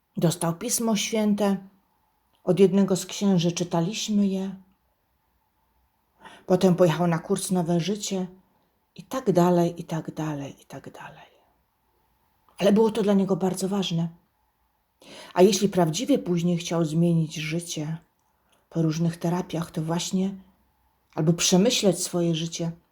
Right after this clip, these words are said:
to właśnie jechał zawsze do Dąbrówki Tuchowskiej. Bardzo lubił tam wspinać się na górę Tabor, by modlić się przed Matką Bożą Lubaszowską, gdzie wypłakał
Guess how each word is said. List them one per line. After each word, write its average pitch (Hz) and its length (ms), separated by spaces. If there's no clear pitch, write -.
to 170 120
właśnie 196 440
jechał 196 360
zawsze 202 380
do 170 120
Dąbrówki 175 500
Tuchowskiej. - 640
Bardzo 196 280
lubił 196 300
tam 185 340
wspinać 190 540
się 185 140
na 170 120
górę 165 260
Tabor, 214 480
by 175 60
modlić 190 400
się 208 120
przed 190 180
Matką 180 360
Bożą 175 220
Lubaszowską, 202 800
gdzie 170 220
wypłakał 170 720